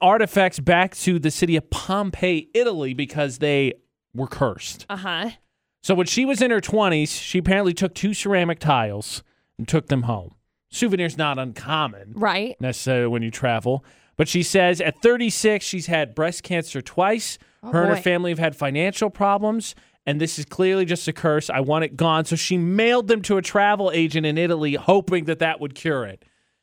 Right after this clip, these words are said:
Speaker 1: Now, look, I don't wish ill on anyone.
Speaker 2: No.
Speaker 1: But, like, I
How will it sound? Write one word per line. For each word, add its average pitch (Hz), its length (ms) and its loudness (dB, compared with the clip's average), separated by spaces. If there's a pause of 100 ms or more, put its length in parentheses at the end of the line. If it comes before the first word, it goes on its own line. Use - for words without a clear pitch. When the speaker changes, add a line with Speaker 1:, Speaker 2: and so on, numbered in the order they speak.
(220)
Speaker 1:
Now, 143 120 2
look, 147 220 -2
I 151 100 -2
don't 165 160 -4
wish 160 320 -2
ill 147 300 0
on 135 220 -4
anyone. 113 580 -6
Speaker 2:
No. 202 600 2 (1000)
Speaker 1:
But, 139 380 0
like, 131 360 0 (200)
I 139 720 2